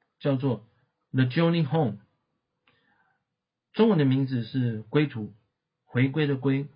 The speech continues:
土地的土啊。虽然不是一本非常流行的书，但是我跟各位诚心的推荐，在我从小就喜欢看书啊，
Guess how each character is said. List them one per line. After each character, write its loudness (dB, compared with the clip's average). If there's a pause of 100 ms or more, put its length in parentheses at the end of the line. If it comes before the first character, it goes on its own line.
土 -10
地 -2
的 -6
土 -16 (140)
啊。 -18
虽 -6
然 -2
不 -2
是 -4
一 -2
本 -8
非 -6
常 -4
流 -4
行 -6
的 -4
书， -6 (480)
但 -2
是 -4
我 -4
跟 -2
各 -2
位 -2
诚 -2
心 -4
的 -2
推 -4
荐， -4 (500)
在 -2 (120)
我 -4
从 -2
小 -4
就 -4
喜 -6
欢 -4
看 -2
书 -8
啊， -12